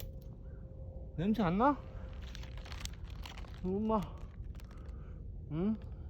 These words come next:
고메노티야, 이거 비싼 거야. 응?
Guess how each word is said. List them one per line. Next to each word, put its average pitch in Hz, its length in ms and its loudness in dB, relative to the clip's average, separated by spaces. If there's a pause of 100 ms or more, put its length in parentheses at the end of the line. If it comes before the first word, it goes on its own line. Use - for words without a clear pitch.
(1160)
고메노티야, 220 760 10
이거 196 160 4
비싼 196 400 2
거야. 196 480 8 (1800)
응? 175 320 2